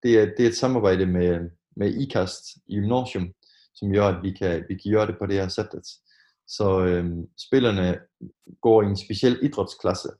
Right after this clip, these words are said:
Øhm, det er jo sådan, at vor, vor anlægning er et stort campus. Så der er også spillere, som spiller hånd-, håndbold,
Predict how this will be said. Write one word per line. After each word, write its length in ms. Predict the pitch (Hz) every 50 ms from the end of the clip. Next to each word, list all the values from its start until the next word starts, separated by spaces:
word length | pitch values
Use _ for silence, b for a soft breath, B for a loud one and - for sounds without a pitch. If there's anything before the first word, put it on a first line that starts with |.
| _ _ _ _ _ _ _ _ _ _ _ _ _ _ _ _ _ _ _ _ -
Øhm, 400 | - 95 92 90 90 87 85 87 - b b b b
det 60 | - 120
er 40 |
jo 60 | 113 110
sådan, 260 | - 123 107 101 92
at 80 | 95 - _ _ _ _ _ _ _ _ _ _ _ _ _ _ -
vor, 640 | 123 127 135 139 135 127 113 101 90 - - _ _ -
vor 220 | 101 120 123 113
anlægning 500 | 113 131 139 117 107 92 - - 90 87
er 40 | -
et 100 | 95 92
stort 400 | - - - 131 113 92 - -
campus. 360 | - 131 135 123 98 - - - - - - _ _ _ _ _ _ _ _ _ _ _ _ _ _ _
Så 120 | - 107
der 120 | 95 117 113
er 160 | 113 117 127
også 520 | 127 - - 117 95 95 98 95 - - -
spillere, 400 | - 131 131 127 110 90 85 85
som 160 | - 95 90
spiller 480 | - - 107 98 92 90 78 80 98 - -
hånd-, 280 | 139 135 123 107 98 - -
håndbold, 500 | 127 131 131 101 - - - - -